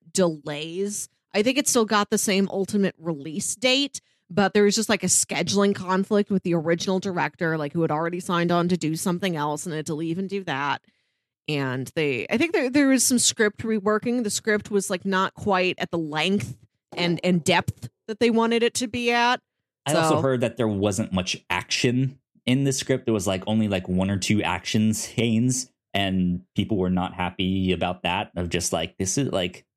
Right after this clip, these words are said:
Speaker 2: this is the next big Marvel thing, and it's
Speaker 1: <laughs>
Speaker 2: gonna be slow and boring. And
Speaker 1: Well, we do, we don't know what the things that aren't action are.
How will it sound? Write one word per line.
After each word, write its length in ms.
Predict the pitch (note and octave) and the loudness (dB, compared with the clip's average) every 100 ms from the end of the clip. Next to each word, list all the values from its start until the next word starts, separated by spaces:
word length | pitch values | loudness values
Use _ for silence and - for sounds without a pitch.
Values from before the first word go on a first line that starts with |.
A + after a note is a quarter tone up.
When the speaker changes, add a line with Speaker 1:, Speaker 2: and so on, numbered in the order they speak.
| _ _ _ | _ _ _
Speaker 2:
this 180 | F2 - | -4 0
is 140 | A#2+ A2+ | 0 0
the 80 | |
next 440 | G2 F#2 - - - | 0 0 -2 -8 -4
big 380 | G2 G#2+ F#2+ F#2 _ _ | -2 0 -4 -8 _ _
Marvel 320 | F#2 G2+ A2 B2 | -2 -2 -2 -2
thing, 300 | B2+ C3 C3+ | 0 0 2
and 100 | C#4+ | 2
it's 200 | B3+ - | 2 0
Speaker 1:
<laughs> 40 | - | -2
Speaker 2:
gonna 140 | G#2 | -2
be 120 | F2+ | 0
slow 600 | F2 - G2 F2+ F2+ C3 A#2+ | -2 -2 0 0 0 0 0
and 220 | D#2+ D#2+ - | -2 -12 -8
boring. 580 | F2 F2+ B2 F3 G#3 B2 | -4 0 0 0 -2 -2
And 320 | F#2 E2+ F#2 - _ - | 0 -2 -4 -8 _ 2
Speaker 1:
Well, 120 | B4 | 2
we 140 | C#5+ C#5+ E4 | 4 0 0
do, 140 | F4 - _ _ _ F4+ | -4 -4 _ _ _ 2
we 140 | A4 D#5 | 4 6
don't 220 | C#5 A#4 | 6 6
know 180 | G4 E4 | 4 4
what 200 | G4+ - | 2 4
the 100 | F4 | 2
things 400 | - F4 F4+ - | 4 4 4 4
that 160 | F4 A3+ | 2 2
aren't 280 | A#3 C#4+ - | 4 4 4
action 520 | A#3+ B3 - - A#3+ - | 4 4 2 4 4 4
are. 400 | G3+ G3 D#3+ G2 | 4 4 2 -2